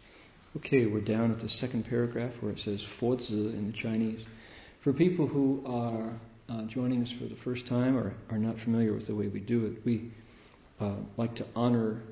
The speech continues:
the roots of our tradition. And the roots are definitely, uh, originally in Sanskrit, but we got this,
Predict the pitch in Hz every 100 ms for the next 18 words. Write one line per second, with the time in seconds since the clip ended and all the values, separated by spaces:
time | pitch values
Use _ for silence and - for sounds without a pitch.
0 | - - 113 107 110 135 135 - - -
1 | - - - 113 104 101 - 107 104 -
2 | 117 - - - - - - 110 107 107
3 | 117 120 110 107 107 - 110 113 110 107
4 | 104 - - - 117 107 101 - - _
5 | 113 147 175 117 95 92 - 139 127 -
6 | - - 104 113 131 131 110 117 113 -